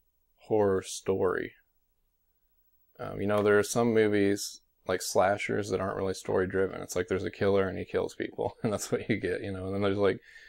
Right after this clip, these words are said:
ghost stories or, like, even The Exorcist, which I consider one of the greatest, the greatest horror movie of all time. There's not a lot of story to that. The girl gets possessed by a devil, and then, you know, they exorcise him and get the devil out of her.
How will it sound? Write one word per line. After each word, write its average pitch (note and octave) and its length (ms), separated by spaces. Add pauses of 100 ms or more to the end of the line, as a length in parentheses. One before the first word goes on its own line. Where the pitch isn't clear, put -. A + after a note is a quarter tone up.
(180)
ghost A#2+ 280
stories G#2+ 420
or, A2 120
like, G#2+ 180
even A2+ 240
The G2 80
Exorcist, G2 640
which - 280
I F#2+ 120
consider G2 460
one F#2+ 100
of F#2 60
the F2+ 60
greatest, F#2+ 480
the A#2+ 120
greatest F#2+ 320
horror G2+ 200
movie F#2 220
of F#2 100
all F#2 140
time. G#2 440 (460)
There's G#2 120
not B2 140
a A2 40
lot G#2 140
of G2 60
story G#2 360
to F#2 60
that. F2+ 280
The G2+ 60
girl G2 260
gets G2+ 200
possessed F#2+ 460
by F#2 140
a F2+ 60
devil, G2+ 440
and F2+ 100
then, F#2 140
you F#2 80
know, F#2+ 120
they F#2+ 200 (760)
exorcise G2 680
him F#2+ 200
and F#2+ 120
get G2 180
the G2 80
devil F#2 280
out F#2+ 180
of - 60
her. - 220